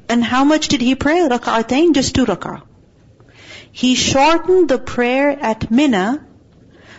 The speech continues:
while he was in a state of security. Where is that coming from? Why is Imam Bukhari mentioning this?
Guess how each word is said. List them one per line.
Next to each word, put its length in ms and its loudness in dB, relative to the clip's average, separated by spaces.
while 580 2
he 220 2
was 600 0
in 160 0
a 80 0
state 580 -2
of 400 -4
security. 1000 -4
Where 180 0
is 140 -4
that 220 -2
coming 280 -4
from? 280 -8
Why 200 2
is 120 0
Imam 200 0
Bukhari 320 -2
mentioning 440 -2
this? 340 -10